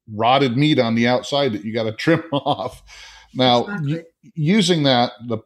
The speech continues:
Speaker 1: the pellicle, as you call it, the, you know, stuff you're trimming off the, uh, outside, there's, there's people who will argue that it shouldn't be called a pellicle, but <laughs> 'cause the definition of pellicle is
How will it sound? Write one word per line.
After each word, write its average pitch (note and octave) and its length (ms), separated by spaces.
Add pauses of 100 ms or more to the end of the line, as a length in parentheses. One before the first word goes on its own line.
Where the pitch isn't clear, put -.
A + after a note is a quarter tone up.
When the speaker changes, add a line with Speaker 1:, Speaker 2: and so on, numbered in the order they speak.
(100)
Speaker 1:
the B2 120
pellicle, B2 580
as G#2+ 120
you G#2+ 100
call G#2 320
it, G#2 80 (140)
the, G#2+ 480 (320)
you A#2+ 140
know, G#2 60
stuff - 280
you're A2 80
trimming A2 340
off G#2 220
the, G2+ 260
uh, F2 120
outside, G2+ 840 (400)
there's, A2+ 220
there's C3+ 180
people B2 260
who A2+ 60
will A2 80
argue G#2 320
that G2 100
it - 80
shouldn't G2+ 240
be G2 80
called G2+ 240
a - 100
pellicle, G2 380
but F2 120 (140)
<laughs> - 360
'cause D#3 220
the D3 120
definition B2 540
of G#2 80
pellicle G#2 500
is - 160